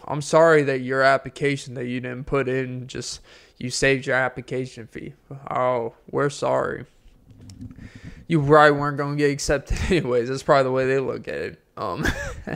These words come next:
<laughs> "Oh, they had an eighteen percent drop in applications."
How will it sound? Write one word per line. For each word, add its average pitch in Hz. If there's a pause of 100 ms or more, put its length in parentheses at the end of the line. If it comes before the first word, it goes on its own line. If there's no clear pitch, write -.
(300)
<laughs> -
"Oh, 233
they 233
had 247
an 208
eighteen 233
percent 226
drop 196
in 190
applications." 196